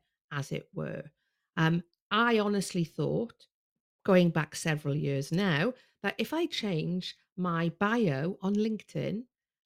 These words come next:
and I'll tell people that I am now a business coach that specializes in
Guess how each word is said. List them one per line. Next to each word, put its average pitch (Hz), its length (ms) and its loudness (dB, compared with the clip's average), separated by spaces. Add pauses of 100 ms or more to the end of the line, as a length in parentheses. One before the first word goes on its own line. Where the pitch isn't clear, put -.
and 185 80 4
I'll 175 200 4
tell 247 360 -6
people 175 680 -8 (180)
that 185 100 -4
I 175 120 2
am 175 280 0
now 165 320 -2
a - 80 -8
business 190 560 -4
coach 156 460 -8
that - 140 -16
specializes 156 1080 -2
in 165 320 -4